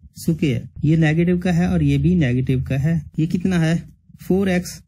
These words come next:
और ये भी फ़ोर एक्स। ये पॉजिटिव का है और ये नेगेटिव का, ये आपस में कैंसिल हो गए। उसके बाद थ्री एक्स स्क्वायर, ये भी पॉजिटिव का है और ये भी पॉजिटिव का है,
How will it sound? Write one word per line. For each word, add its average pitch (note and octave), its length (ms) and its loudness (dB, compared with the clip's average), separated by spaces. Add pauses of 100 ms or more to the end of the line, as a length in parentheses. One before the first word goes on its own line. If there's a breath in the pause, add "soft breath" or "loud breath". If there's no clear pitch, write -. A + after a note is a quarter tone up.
(1080)
और E3+ 140 0
ये G3 140 2
भी F#3 120 0
फ़ोर C#3+ 280 0
एक्स। C#3 300 -2
ये D#3+ 100 2
पॉजिटिव F3+ 460 0
का F3+ 160 -2
है E3+ 200 0
और E3+ 220 0
ये F3+ 160 2
नेगेटिव C#3 400 0
का, D3+ 100 -2
ये D#3 140 2
आपस E3 260 -2
में F3+ 120 0
कैंसिल C3+ 380 0
हो F3 120 2
गए। F3 140 0 (520 soft breath)
उसके - 160 -2
बाद F3 180 0
थ्री G3 200 0
एक्स F#3+ 180 -2
स्क्वायर, G3 440 -2 (1000)
ये F3 120 4
भी F#3+ 120 2
पॉजिटिव F#3 440 0
का F3+ 120 0
है F3 160 0
और E3 180 -2
ये E3 180 2
भी F3+ 120 0
पॉजिटिव C3+ 460 -2
का D3 140 -4
है, C3 180 -2